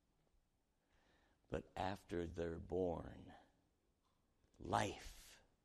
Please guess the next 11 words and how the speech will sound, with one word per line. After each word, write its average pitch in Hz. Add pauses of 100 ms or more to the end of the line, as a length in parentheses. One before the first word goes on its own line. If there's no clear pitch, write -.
(140)
begins. - (1500)
And 107
when 104
this 107
mortal 104
puts 92
on 90
immortality 82
for 80
the 76
very 80